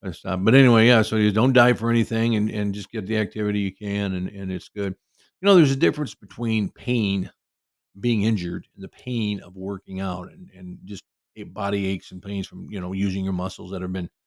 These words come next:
dormant for some time. And, uh,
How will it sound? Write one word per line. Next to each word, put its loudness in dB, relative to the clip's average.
dormant 0
for -14
some -2
time. -6
And, 0
uh, 2